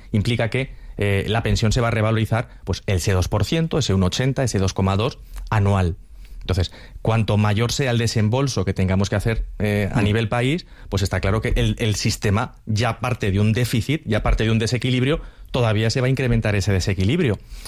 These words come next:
Speaker 1: En una época, en un sistema saneado y que funcionase, pues todo estaría perfecto, ¿no? Se actualiza en base a I P C, la vida se incrementa un
Speaker 2: Mm.
Speaker 1: dos por ciento, la pensión ha de incrementarse un dos por ciento.
Speaker 2: Profesor, ¿usted qué años tiene?
Speaker 1: Uy, me pones en un aprieto, pero te lo digo, no tengo problema, treinta y nueve.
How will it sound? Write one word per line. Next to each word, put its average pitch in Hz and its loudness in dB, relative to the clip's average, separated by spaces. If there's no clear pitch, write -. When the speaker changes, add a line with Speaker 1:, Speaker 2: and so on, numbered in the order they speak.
Speaker 1:
En 101 2
una 110 2
época, 120 -2
en 104 2
un 107 4
sistema 120 2
saneado 120 2
y 104 0
que 104 -2
funcionase, 110 0
pues 90 -2
todo 95 0
estaría 101 0
perfecto, 127 0
¿no? 120 0
Se 107 -4
actualiza 95 0
en 95 2
base 104 0
a - 0
I - -6
P 120 0
C, 180 0
la 110 2
vida 107 2
se 117 -2
incrementa 113 2
un 117 2
Speaker 2:
Mm. - 4
Speaker 1:
dos 107 0
por 120 0
ciento, 160 0
la 123 0
pensión 135 0
ha 151 -2
de 139 2
incrementarse 120 0
un 107 4
dos 101 0
por 101 -2
ciento. 90 0
Speaker 2:
Profesor, 135 0
¿usted 135 0
qué 147 -2
años 123 0
tiene? 80 -4
Speaker 1:
Uy, 104 2
me 98 2
pones 107 0
en 110 4
un 107 2
aprieto, 123 -2
pero 117 0
te 104 0
lo 95 2
digo, 98 2
no 101 2
tengo 135 2
problema, 107 2
treinta 113 2
y 104 4
nueve. 107 2